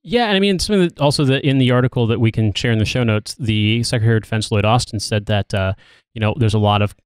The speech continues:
distrust, particularly in minority ethnic communities, which makes sense when you think about stuff like the Tuskegee experiments and all sorts of other things that have happened in U S history. And so, uh, I, I remember reading a stat somewhere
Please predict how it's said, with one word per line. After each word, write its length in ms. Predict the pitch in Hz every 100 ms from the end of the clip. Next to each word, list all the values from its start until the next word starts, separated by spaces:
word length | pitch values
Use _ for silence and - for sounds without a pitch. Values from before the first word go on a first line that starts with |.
| _
distrust, 460 | - 113 - 101 -
particularly 540 | - 117 104 98 101
in 220 | 110 95 95
minority 380 | 98 104 98
ethnic 220 | 120 135 104
communities, 440 | 104 98 95 92
which 180 | 113 -
makes 240 | 107 -
sense 240 | - 107 -
when 80 |
you 60 | 104
think 140 | 104
about 120 | 98 90
stuff 220 | 107 -
like 140 | 98
the 80 | -
Tuskegee 560 | - 104 - 104 104 98
experiments 640 | - - 98 98 98 -
and 80 | 101
all 100 | 101
sorts 220 | 107 -
of 40 |
other 120 | 104 101
things 240 | 98 95
that 100 | 107
have 80 | 98
happened 340 | 147 139 117
in 160 | 107 110
U 160 | - 107
S 120 | 98
history. 420 | 131 - 110 98
And 120 | 104 101
so, 320 | 110 104 101 - - - - -
uh, 160 | 151 139
I, 160 | 135 135 -
I 80 | 185
remember 400 | 226 262 262 214
reading 340 | 180 190 175
a 40 |
stat 420 | 123 - 147 143 -
somewhere 640 | - 127 117 98 98